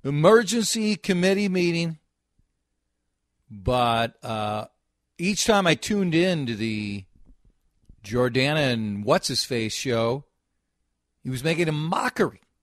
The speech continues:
of Valentine's Day. And I thought, and Dave and I talked about this, we're gonna get plenty of phone calls today for Ask Adam Anything on Valentine's Day. And if he's just dismissing it,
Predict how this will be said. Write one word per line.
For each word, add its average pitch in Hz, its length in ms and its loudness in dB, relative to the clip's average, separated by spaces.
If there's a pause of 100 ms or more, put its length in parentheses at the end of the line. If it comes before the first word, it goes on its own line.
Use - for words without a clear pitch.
(560)
of 147 120 -8
Valentine's 190 720 2
Day. - 80 -20 (1000)
And 160 140 -2
I 180 120 2
thought, 165 440 4
and 156 100 -6
Dave 147 220 4
and 151 100 0
I 143 140 0
talked 175 340 -2
about 139 220 -4
this, 143 160 -6
we're 175 160 -4
gonna 226 220 -2
get 254 460 -6
plenty 214 380 -2
of 165 120 -4
phone 233 340 -4
calls 160 400 0
today 165 600 0 (320)
for 139 200 -4
Ask 180 400 2
Adam 170 360 2
Anything 143 720 -2 (680)
on 151 220 -2
Valentine's 165 640 2
Day. 156 180 0 (220)
And 196 160 2
if 190 100 0
he's 302 320 -6
just 254 320 -4
dismissing 147 920 -4
it, - 400 -16